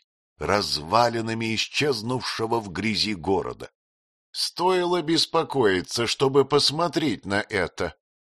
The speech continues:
разочарованно воскликнул господин Григуар. Сосиль, пышущая здоровьем,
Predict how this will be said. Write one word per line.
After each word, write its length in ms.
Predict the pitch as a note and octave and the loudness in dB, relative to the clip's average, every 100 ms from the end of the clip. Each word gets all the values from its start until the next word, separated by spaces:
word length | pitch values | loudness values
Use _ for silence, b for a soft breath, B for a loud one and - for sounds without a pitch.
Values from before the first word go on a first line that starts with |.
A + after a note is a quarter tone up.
| _ _ | _ _
разочарованно 960 | C#2+ D2+ D#2+ F2 - F2 A2+ A#2 A2 G2+ | -4 -2 0 -4 -2 2 4 4 0 0
воскликнул 800 | F#2+ F#2 - G#2+ G#2+ - G2 F2 | 2 2 0 -4 -6 -4 -4 0
господин 640 | F#2+ - F#2+ F2 G2 F#2 | 0 2 -2 -2 -2 -4
Григуар. 600 | E2 E2+ F2+ F2+ C#2 - _ _ _ _ _ _ _ _ | -4 -4 -2 0 -2 -4 _ _ _ _ _ _ _ _
Сосиль, 760 | - F#2+ F2+ - C#3 D3+ F2+ _ | -4 -2 0 0 0 -6 -10 _
пышущая 800 | - E3+ - B2 A2+ - F2+ F2 | -8 -6 -4 -6 -6 -6 -6 -6
здоровьем, 760 | C#2 A#1+ C#2 G2+ A#2+ F2+ F2 | -6 -8 -4 -2 -2 -6 -10